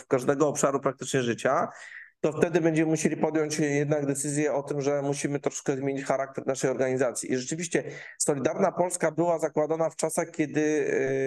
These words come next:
em, rządziła Platforma Obywatelska i programy społeczne, czy też właściwie problemy na styku strzelających zorganizowanych grup przestępczych,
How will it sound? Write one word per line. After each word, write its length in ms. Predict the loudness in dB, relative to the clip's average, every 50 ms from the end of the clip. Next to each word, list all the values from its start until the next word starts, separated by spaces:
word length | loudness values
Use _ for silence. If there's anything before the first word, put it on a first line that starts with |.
| 0 0 0 0
em, 280 | 0 0 0 0 0
rządziła 320 | 0 0 0 0 0 0 0
Platforma 420 | 0 -2 -2 -2 -4 -2 0 0
Obywatelska 500 | 0 0 0 -2 -4 -4 -4 -4 -4 -4
i 40 | -2
programy 440 | 0 -2 0 2 2 0 2 0 -2
społeczne, 540 | 0 0 2 2 2 2 0 0 -2 -4
czy 100 | -2 0
też 120 | -2 0 0
właściwie 340 | 0 -2 -2 -2 -2 -2 0
problemy 400 | 0 0 0 2 2 2 0 -2 -4 -2
na 160 | -2 -2 -2
styku 400 | -2 -2 -4 0 0 0 0 0 -4 -20 -20 -20 _ _ _ _ _ _ _ _ _ _ _ _ -8
strzelających 480 | -2 0 2 2 2 2 2 0 0 2
zorganizowanych 580 | 2 2 2 2 2 2 2 2 2 0 0 0
grup 140 | 0 -2
przestępczych, 640 | -2 -2 -4 -2 0 0 0 0 0 -4 -4 -6 -8